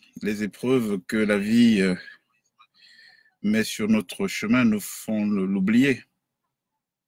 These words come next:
Il ne faudra pas qu'on perde de vue qu'on vient du même sein et que, euh,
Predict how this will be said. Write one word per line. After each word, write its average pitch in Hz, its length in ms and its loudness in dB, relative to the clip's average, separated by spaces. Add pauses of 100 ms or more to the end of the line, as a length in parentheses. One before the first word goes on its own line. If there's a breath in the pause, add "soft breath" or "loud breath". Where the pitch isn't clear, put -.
(640)
Il 160 60 -18
ne - 40 -20 (200)
faudra - 240 -6
pas 92 180 -2
qu'on 101 200 -4
perde 98 260 0
de 101 80 -2
vue 104 300 -2
qu'on 95 200 -2
vient 98 240 0
du 95 120 0
même 95 240 4
sein 139 420 0 (1800)
et - 160 -10
que, - 180 -6
euh, 95 580 2